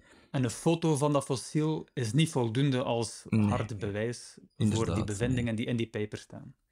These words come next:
Speaker 2: Inderdaad, het zou, het
Speaker 1: Want dat
Speaker 2: zou
Speaker 1: fossiel is honderdvijfentwintig miljoen jaar oud.
Speaker 2: Ja.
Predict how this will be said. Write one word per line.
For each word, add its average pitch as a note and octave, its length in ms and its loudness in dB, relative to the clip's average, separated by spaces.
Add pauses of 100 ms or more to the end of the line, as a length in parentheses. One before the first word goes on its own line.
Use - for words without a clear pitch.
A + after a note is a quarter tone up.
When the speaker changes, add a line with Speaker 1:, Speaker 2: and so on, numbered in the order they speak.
(180)
Speaker 2:
Inderdaad, F#2+ 600 2
het E2+ 140 -4
zou, A#2+ 180 2
het - 80 -2
Speaker 1:
Want C3+ 160 2
dat A#2 100 4
Speaker 2:
zou A#2 120 6
Speaker 1:
fossiel C#3 200 2
is C3+ 100 0
honderdvijfentwintig C#3+ 1000 -2
miljoen C3 440 2
jaar B2 240 0
oud. A#2+ 440 -2
Speaker 2:
Ja. - 180 -4